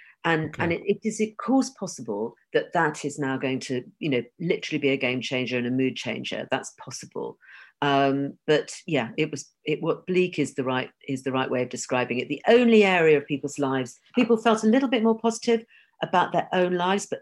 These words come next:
Speaker 1: even there, a third felt very fed up with their own lives, and th-, th-, things like mental health problems shooting up, um, you know, real, real problems that people are facing.
Speaker 2: On the vaccine, given that,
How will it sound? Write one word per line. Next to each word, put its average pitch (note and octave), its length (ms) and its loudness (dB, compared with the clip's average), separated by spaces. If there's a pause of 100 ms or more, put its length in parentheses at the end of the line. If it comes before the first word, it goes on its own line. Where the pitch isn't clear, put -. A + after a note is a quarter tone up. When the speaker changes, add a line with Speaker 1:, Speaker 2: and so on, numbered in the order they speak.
Speaker 1:
even B3 460 2
there, F3 480 0 (320)
a - 20 -4
third A3 720 -4 (480)
felt F#3 360 0 (160)
very G3+ 480 2
fed F#3 260 -4
up G#3+ 340 -4
with D#3+ 140 -4
their D#3+ 180 -4
own D#3+ 200 -2
lives, E3 360 -2
and D#3+ 120 -4
th-, - 260 -8
th-, - 100 -18
things G#3+ 220 0
like F#3 140 0
mental F#3+ 320 -4
health F#3+ 280 -4
problems B2+ 520 -8
shooting G#3 580 -2
up, - 260 -6 (460)
um, D3 540 2
you F3+ 100 -2
know, E3 80 0
real, F#3+ 480 0
real E3+ 300 -2
problems B2+ 720 -10 (400)
that B2 120 -6
people C3 280 -6
are B2 80 -12
facing. A#2 520 -12 (880)
Speaker 2:
On C#4 140 2
the D4 60 0
vaccine, F#2+ 680 -4 (480)
given D4+ 360 2
that, A3 260 2